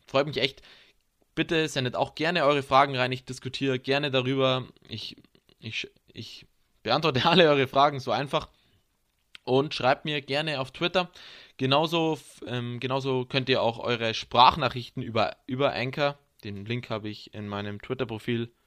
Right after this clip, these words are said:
verlinkt, könnt ihr gerne auch Sprachnachrichten schicken, da binde ich die in die Folge, in die nächste Folge ein.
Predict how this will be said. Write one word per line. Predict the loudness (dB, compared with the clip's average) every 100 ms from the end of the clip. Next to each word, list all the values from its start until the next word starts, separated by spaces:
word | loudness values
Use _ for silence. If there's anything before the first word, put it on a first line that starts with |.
| _
verlinkt, | -2 -2 -2 -10 _ _ -20 -20 -20 _ _ _
könnt | -2 2
ihr | 2 2
gerne | 2 2 2
auch |
Sprachnachrichten | 4 8 8 6 -4 -6
schicken, | -4 -4 -4
da |
binde | -2 0 -2
ich | -4
die | -4
in | -2 -2
die | -4
Folge, | 0 0 2 -2
in | -4 -4
die | -2
nächste | -2 -4 -2
Folge | 0 2 2
ein. | 0